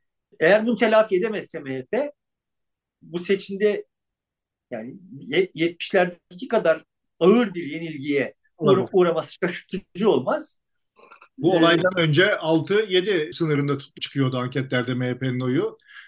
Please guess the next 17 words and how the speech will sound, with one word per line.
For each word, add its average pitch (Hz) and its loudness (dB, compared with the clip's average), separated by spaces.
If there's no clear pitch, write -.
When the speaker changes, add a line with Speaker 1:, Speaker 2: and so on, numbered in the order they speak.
Speaker 2:
Hatta 147 0
yedinin 139 4
hep 147 0
altında 135 -2
kalıyor 117 -4
idi. 160 -4
Beş 139 0
buçuk, 127 -6
altı 120 -2
gibi. 139 -2
Bu 165 6
olaydan 156 4
sonra 143 2
muhtemelen 151 -2
biraz 139 0
daha 139 -4
artar 143 -4